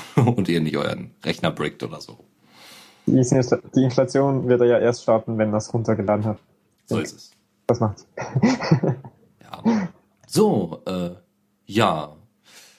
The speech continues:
Speaker 1: Das zu Fedora. Hast du mal Fedora verwendet? Oder du hattest, ähm, jetzt kurz vor der Sendung noch ein bisschen erzählt, dass du mal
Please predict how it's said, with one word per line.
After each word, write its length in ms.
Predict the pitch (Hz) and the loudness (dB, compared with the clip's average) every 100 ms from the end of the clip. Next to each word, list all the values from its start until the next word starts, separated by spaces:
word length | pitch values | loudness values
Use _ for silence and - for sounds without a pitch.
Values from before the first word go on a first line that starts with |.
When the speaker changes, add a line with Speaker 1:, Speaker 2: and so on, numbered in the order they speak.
| _ - | _ -2
Speaker 1:
Das 240 | 123 120 | 0 0
zu 100 | - | -2
Fedora. 640 | 165 131 107 170 185 143 131 | -2 2 4 4 4 4 2
Hast 140 | 147 | 2
du 40 | 185 | 2
mal 100 | 180 | 2
Fedora 320 | 165 143 143 | 2 2 0
verwendet? 520 | 135 104 170 254 277 | 0 0 0 0 -2
Oder 240 | 123 120 | 0 2
du 120 | 117 120 | 4 2
hattest, 240 | 123 - | 0 -4
ähm, 380 | 113 120 117 113 | 0 2 2 0
jetzt 200 | 110 107 | -2 -4
kurz 160 | - - | -6 -2
vor 60 | |
der 100 | 123 | 0
Sendung 260 | 104 135 139 | 2 0 0
noch 120 | 117 | 0
ein 60 | 117 | -2
bisschen 200 | 113 117 | -2 -4
erzählt, 460 | 104 - 120 120 | -2 0 2 2
dass 140 | 117 - | -2 -2
du 160 | 107 | 0
mal 240 | 101 101 | 0 -2